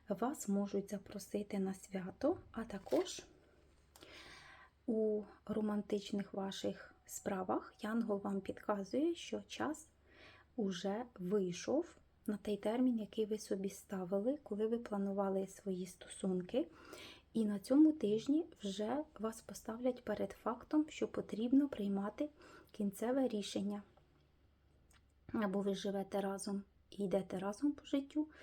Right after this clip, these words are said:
або ви розходитесь. Так, для тих чоловіків, для жінок, яка в нас буде ситуація в коханні. У жінок у нас на цьому тижні, ті, хто знаходяться в Україні,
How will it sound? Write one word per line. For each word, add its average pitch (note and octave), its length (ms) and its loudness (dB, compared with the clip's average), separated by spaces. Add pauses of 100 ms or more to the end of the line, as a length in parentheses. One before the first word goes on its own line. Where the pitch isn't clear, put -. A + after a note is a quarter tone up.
(360)
або G3 280 -2
ви C#4 240 4 (160)
розходитесь. F#3+ 880 -6 (1040)
Так, B3+ 340 -2
для G#3+ 120 -2
тих A#3+ 300 -4
чоловіків, A3+ 680 -2 (160)
для A3+ 220 2
жінок, G#3+ 760 2 (800)
яка F#3+ 320 -10
в F#3 80 -4
нас F#3 280 -6
буде G3+ 220 -6 (340)
ситуація - 640 -8
в - 100 -20
коханні. F#3+ 640 0 (680)
У A3+ 60 4
жінок G#3+ 420 2
у G4+ 40 8
нас D#4 220 8
на G3 120 2
цьому G3 360 2
тижні, F#3 460 4
ті, - 240 -6
хто A#3 180 -4
знаходяться G3 680 -2
в F3+ 80 -6
Україні, G#3 800 0